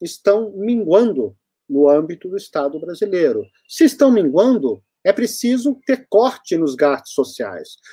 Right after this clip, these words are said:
E aí nós vamos ver a reforma da Previdência e questões correlatas, né? Tudo que está acontecendo agora de contenção dos gastos, et cetera, decorre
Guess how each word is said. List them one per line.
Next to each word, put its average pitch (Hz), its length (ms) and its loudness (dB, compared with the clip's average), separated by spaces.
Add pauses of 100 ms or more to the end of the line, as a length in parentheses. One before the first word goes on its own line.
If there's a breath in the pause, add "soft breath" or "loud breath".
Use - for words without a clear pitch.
(180 soft breath)
E 233 80 2
aí 214 120 8
nós 240 180 0
vamos 214 200 0
ver 175 120 0
a - 20 -6
reforma 156 360 -4
da 147 100 -2
Previdência 170 840 -4
e 135 60 2
questões 147 440 -4
correlatas, 190 800 0
né? 175 280 2 (320 soft breath)
Tudo 294 220 6
que - 100 0
está 190 160 2
acontecendo 175 680 0
agora 156 400 2
de - 80 -14
contenção 190 760 -2
dos 127 220 -10
gastos, 160 580 -6
et 151 180 -8
cetera, 190 380 -6
decorre 214 720 2